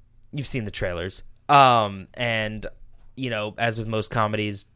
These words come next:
jokes don't land, jokes land. Uh, the highest praise I can give the movie is that the two lead actors, Jennifer Lawrence and Andrew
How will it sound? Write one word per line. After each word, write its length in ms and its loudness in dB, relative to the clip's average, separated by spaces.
jokes 320 -6
don't 220 -6
land, 360 -2
jokes 300 -8
land. 520 -2
Uh, 280 -2
the 440 -2
highest 440 0
praise 340 0
I 140 -4
can 140 -12
give 200 -8
the 60 -10
movie 340 -10
is 260 -10
that 240 -10
the 180 -14
two 320 -4
lead 220 -8
actors, 600 -16
Jennifer 360 -8
Lawrence 380 -10
and 200 -12
Andrew 400 -6